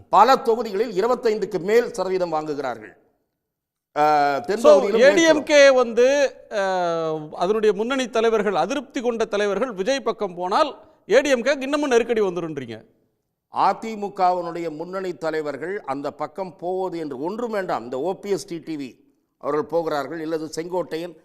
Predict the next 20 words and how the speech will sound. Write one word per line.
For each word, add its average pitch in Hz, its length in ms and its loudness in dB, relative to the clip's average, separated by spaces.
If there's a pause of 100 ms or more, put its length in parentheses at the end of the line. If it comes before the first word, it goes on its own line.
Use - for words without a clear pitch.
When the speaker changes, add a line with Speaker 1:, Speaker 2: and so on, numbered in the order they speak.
(220)
Speaker 1:
ஐந்தாம் 175 420 -4
தேதி 147 200 -6
பேசும்போது 156 520 -10
விஜய் 165 280 -8
அரசியலை 147 460 -6
பற்றி 147 260 -14
அவரிடம் 147 320 -8
ஒரு 135 140 -8
கேள்வி 156 280 -10
கேட்கப்பட்டு 127 680 -14 (340)
அவர் 135 260 -2
வரவேற்கிறேன் 170 640 -2
என்று 143 160 -12
சொன்னால் 151 320 -12
இவையெல்லாம் 170 440 -8 (200)
சமிக்ஞை 240 540 -2
ஆகிவிடும், 143 460 -6 (260)
அபாயகரமான 233 760 4
சமிக்ஞை. 170 500 -10 (560)
அதிமுகவில் 202 920 0